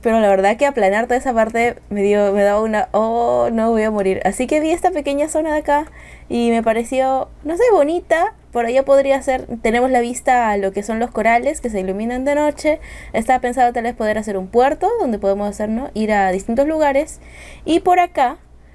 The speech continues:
poder hacer un pequeño puente hacia la zona de allá para que ahí tengamos lo que son los cultivos y, este,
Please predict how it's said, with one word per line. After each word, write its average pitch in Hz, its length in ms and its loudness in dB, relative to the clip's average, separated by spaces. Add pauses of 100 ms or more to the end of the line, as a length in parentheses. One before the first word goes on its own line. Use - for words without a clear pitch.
(300)
poder 285 220 6
hacer 277 440 0
un 302 200 0
pequeño 285 440 0
puente 285 560 2 (460)
hacia 240 380 0
la 240 100 0
zona 262 260 0
de 294 60 4
allá 277 260 2
para 262 220 0
que 233 220 0
ahí 220 260 0
tengamos 233 400 0
lo 202 140 0
que 202 80 -8
son 208 120 -4
los 180 160 -2
cultivos 349 680 2 (260)
y, 320 300 -4
este, 269 760 0